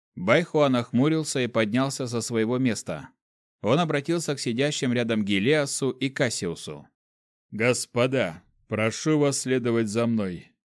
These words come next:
Дело чрезвычайной важности». Не дожидаясь ответа,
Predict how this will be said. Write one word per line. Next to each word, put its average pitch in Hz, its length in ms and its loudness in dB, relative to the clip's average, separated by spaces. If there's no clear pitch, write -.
Дело 143 520 4
чрезвычайной 113 920 0
важности». 92 720 -4
Не 117 140 0
дожидаясь 139 640 2
ответа, 147 640 -2